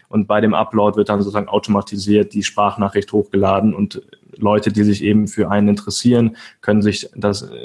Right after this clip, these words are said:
können sich die Sprachnachricht oder eben das Flash-Briefing, ähm, sozusagen dann, ähm, auf ihrem Gerät anhören. Das war so die Grundlage, ähm, wo wir gesagt haben, da können wir Mehrwert schaffen, weil es einfach sehr, sehr viele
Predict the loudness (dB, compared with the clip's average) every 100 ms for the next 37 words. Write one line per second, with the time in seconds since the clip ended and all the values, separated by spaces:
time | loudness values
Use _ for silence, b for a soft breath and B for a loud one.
0 | -18 0 0 2 -2 -4 -2 -2 0 0
1 | 0 0 0 0 0 2 2 0 0 0
2 | 0 0 -2 0 0 0 B B B _
3 | -2 2 0 -2 -4 -4 0 2 2 2
4 | 2 2 0 0 -2 -2 -2 -2 -4 -2
5 | 0 2 2 0 0 0 0 0 0 -2
6 | 0 0 0 2 2 2 2 2 0 -2
7 | b b _ 0 2 2 2 2 4 2
8 | 0 0 2 2 2 2 4 4 2 2
9 | 0 -2 0 0 0 -2 -2 0 0 0
10 | -2 -2 0 0